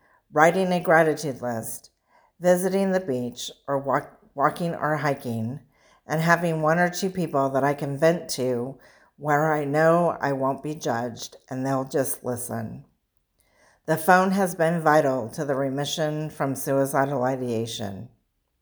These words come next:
We hope you have a better understanding of what B P D is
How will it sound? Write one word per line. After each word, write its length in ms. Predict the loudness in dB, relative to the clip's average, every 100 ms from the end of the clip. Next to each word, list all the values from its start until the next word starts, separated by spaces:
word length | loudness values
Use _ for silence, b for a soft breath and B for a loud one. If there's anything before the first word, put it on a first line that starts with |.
| _ _ _ _ _ _ _ _ -6
We 120 | 2
hope 220 | 4 4
you 120 | 4
have 180 | 6 6
a 80 | 4
better 320 | 4 6 6
understanding 720 | 4 2 -2 -4 -4 -4 -4
of 80 | -2
what 280 | 0 -2 -4
B 120 | -10
P 220 | -8 -6 -4
D 280 | -2 0
is 500 | 0 0 0 -2 -8